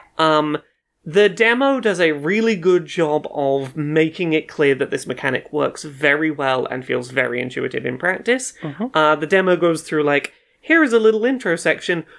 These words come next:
Speaker 1: where you are finding already existent photos and using them to
Speaker 2: Mm-hmm.
Speaker 1: do various things. Like, uh, I need some batteries to power this. There is a battery over there, but there's also a photo of the same room that had the battery in, so I'll place that, that photo,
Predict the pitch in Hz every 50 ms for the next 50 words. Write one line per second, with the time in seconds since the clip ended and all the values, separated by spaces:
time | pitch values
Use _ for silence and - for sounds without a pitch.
0 | _ - - 147 147 151 151 151 147 - 160 147 143 139 143 143 143 151 - -
1 | 247 233 226 208 220 220 214 208 214 214 190 156 156 185 190 - - - 170 160
2 | - - - 190 170 165 - - 170 165 165 151 143 151 147 139 143 156 147 135
3 | 147 143 143 143 147 139 143 135 - 165 147 143 139 131 - _ _ _ _ _
4 | _ _ - 151 147 139 131 143 135 127 131 135 127 - - 202 208 202 202 202
5 | 190 - - - - _ - 143 143 131 131 - - _ _ - - - _ _
6 | _ _ _ - 156 147 143 143 139 131 127 - - 151 156 156 160 160 147 131
7 | - 180 151 - 165 160 - - - - 156 143 135 - 139 - - 147 139 139
8 | 143 143 196 220 214 220 - - - _ _ _ _ _ - 143 147 143 135 156
9 | 143 220 220 - - - 175 156 151 143 147 151 180 190 202 208 208 - - 202
10 | 190 226 226 - - 233 208 214 208 - - 247 226 - 208 175 165 165 - -
11 | 165 - 202 185 175 175 175 175 170 160 156 - 151 175 170 156 - - 202 214
12 | - - - - 151 139 139 139 139 135 - - - - - - 139 131 131 -
13 | 190 175 170 - 170 165 143 - _ - - 156 - - - 208 208 196 196 214
14 | 208 202 202 196